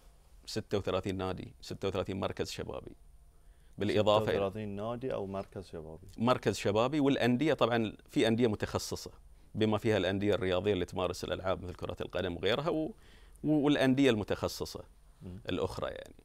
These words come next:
Speaker 1: لكن إحنا ملزمين أن نقدم لها خدمات المشاريع والصيانة.
Speaker 2: نعم.
Speaker 1: اليوم سلمك الله إحنا ال-، الموارد المالية المتاحة عندنا يعني في النهاية موارد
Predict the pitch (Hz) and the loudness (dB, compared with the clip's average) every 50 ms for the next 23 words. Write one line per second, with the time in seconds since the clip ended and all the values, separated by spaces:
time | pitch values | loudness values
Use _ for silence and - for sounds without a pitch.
0 | - - - - - - - - - 151 160 156 - 185 147 113 - - 151 139 | -20 -20 -20 -20 -20 -20 -6 2 6 6 6 8 6 2 0 0 -2 -2 -2 0
1 | 151 165 165 156 139 123 117 120 120 135 160 156 143 131 123 113 - 113 104 101 | 0 0 0 0 -2 0 0 0 0 0 0 0 0 -2 -2 0 0 0 0 2
2 | 113 120 131 147 143 113 - - 101 104 104 107 101 92 - 82 85 85 - - | 0 -2 0 -2 -2 -2 0 2 2 2 2 2 0 0 0 -2 -4 -2 -4 -2
3 | 85 85 - 135 156 151 147 - - - 117 92 78 - - - - - - - | 0 2 2 2 2 0 -2 -4 -2 -2 -2 -2 -2 -4 -8 -16 -20 -20 -20 -20
4 | - - - - - 98 95 87 78 - - - - - - - - - - - | -20 -20 -20 -18 -14 -14 -12 -12 -14 -16 -20 -20 -20 -20 -20 -20 -20 -20 -20 -20
5 | - _ - - 104 107 113 120 143 170 180 160 - - 135 113 131 127 - - | -20 _ 0 4 4 4 6 6 4 4 4 2 2 2 2 4 4 2 2 2
6 | 147 147 151 151 147 143 - - 143 151 - - - 127 123 123 117 113 107 101 | 2 2 4 4 2 2 4 4 4 4 4 0 0 0 2 2 4 2 2 2
7 | 98 95 90 82 80 82 80 69 64 - - 107 107 98 101 104 110 127 151 160 | 2 0 0 0 0 0 0 0 -2 0 0 0 2 2 2 2 2 2 2 2
8 | 135 113 104 101 95 90 87 87 87 82 90 90 98 120 123 107 104 98 95 92 | 2 2 0 0 0 0 -2 -4 -4 -4 -4 -4 -2 -2 -2 -2 -2 -2 -4 -4
9 | - 110 113 113 107 107 101 98 98 117 120 123 120 113 117 110 107 98 - - | -4 -4 -4 -4 -6 -6 -6 -4 -4 -2 -4 -2 -2 -2 -2 -2 -4 -4 -4 -4
10 | 123 123 117 107 113 123 139 139 - - 139 135 135 143 151 156 147 139 143 156 | -4 -2 -2 -2 -4 -4 -4 -4 -4 -4 -4 -4 -4 -2 -2 -2 -2 -2 -4 -4
11 | 170 | -6